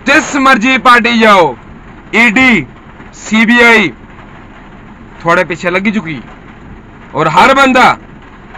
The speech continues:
मैं ते इक सोशल बंदा हां महाराज, सिद्धा बंदा, जक्कर आदमी। मैं ते ऐसे कोई गल्ल गै नहीं करदा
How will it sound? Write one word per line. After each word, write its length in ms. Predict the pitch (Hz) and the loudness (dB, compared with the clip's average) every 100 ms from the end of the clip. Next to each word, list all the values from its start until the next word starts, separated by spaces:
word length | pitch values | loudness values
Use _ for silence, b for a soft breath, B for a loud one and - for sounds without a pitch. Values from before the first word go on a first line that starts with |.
| - | -14
मैं 380 | 147 214 285 320 | -2 2 2 2
ते 180 | 294 240 | 2 0
इक 60 | |
सोशल 480 | - 208 208 240 254 | 0 0 0 0 2
बंदा 280 | 233 214 180 | 2 2 2
हां 160 | 180 | 2
महाराज, 600 | 175 151 151 170 226 370 - - - - - - - - - - - - - - - | 2 2 2 4 2 0 -4 -20 -20 -20 -20 -20 -20 -20 -20 -20 -20 -20 -20 -20 -12
सिद्धा 480 | - 185 147 208 208 | -6 -4 2 2 2
बंदा, 400 | 196 170 165 208 | 0 0 2 2
जक्कर 420 | 202 208 180 175 | 0 -4 -2 0
आदमी। 640 | 165 156 147 151 185 240 - - - - - - - - - - - - - - - | 2 2 -2 -4 -6 -8 -14 -20 -20 -20 -20 -20 -20 -20 -20 -20 -20 -20 -20 -20 -12
मैं 200 | 143 190 | -4 0
ते 60 | 233 | 0
ऐसे 220 | 226 202 | 0 0
कोई 140 | 208 | -2
गल्ल 240 | 202 202 185 | 0 0 2
गै 100 | 196 | 2
नहीं 120 | 226 | 2
करदा 520 | 233 202 190 214 294 | 0 2 2 4 4